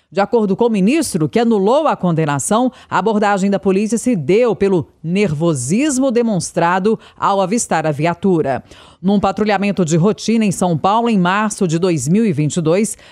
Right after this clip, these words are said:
Batatinha estava com dois quilos de cocaína, mil reais em dinheiro e um celular que ele tentou destruir. Ele ainda tentou fugir da polícia, mas foi alcançado. Pra debater como uma decisão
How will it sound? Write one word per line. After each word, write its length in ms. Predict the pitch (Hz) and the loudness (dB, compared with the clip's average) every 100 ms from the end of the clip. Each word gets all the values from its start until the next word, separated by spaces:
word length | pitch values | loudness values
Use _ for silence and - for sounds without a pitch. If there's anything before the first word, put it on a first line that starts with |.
| - | -4
Batatinha 540 | 165 170 151 214 220 | -2 -2 -4 -2 -2
estava 480 | 170 - 190 185 185 | -2 -2 0 0 0
com 200 | 190 180 | 0 -2
dois 460 | 139 139 285 254 - | 0 0 0 -2 -4
quilos 300 | 196 170 127 | -2 0 -2
de 80 | |
cocaína, 640 | 143 143 131 143 170 190 175 | -4 -2 -2 -2 0 0 2
mil 220 | 220 302 | 2 0
reais 500 | 214 196 156 160 151 | 0 0 0 -2 -2
em 100 | 156 | -2
dinheiro 420 | 127 139 170 202 | -2 -2 0 2
e 60 | 220 | 2
um 80 | 196 | 0
celular 560 | - 226 196 165 - - - _ | 0 0 2 0 -2 -12 -20 _
que 80 | 196 | -2
ele 160 | 190 202 | 0 -2
tentou 400 | 208 170 180 170 | -4 -2 0 0
destruir. 680 | 170 - 247 247 165 139 - - - | 0 -2 0 2 2 -2 -8 -20 -6
Ele 140 | 160 | -2
ainda 220 | 196 214 | 0 0
tentou 280 | 226 233 240 | 0 0 0
fugir 380 | 220 247 160 190 | 0 -2 0 0
da 120 | 170 | 0
polícia, 440 | 208 202 208 220 226 | 0 0 0 0 0
mas 240 | 202 - | -2 -2
foi 160 | 170 160 | 0 0
alcançado. 880 | 139 - 165 - 160 113 90 90 - - _ _ _ _ | 0 0 -2 -2 -4 -4 -6 -10 -12 -20 _ _ _ _
Pra 160 | - 277 | -2 0
debater 500 | 269 190 - 220 156 | 0 0 0 0 2
como 240 | 254 247 | 0 2
uma 120 | 240 | 0
decisão 600 | 214 220 208 139 202 160 | 0 0 -2 -2 -2 -2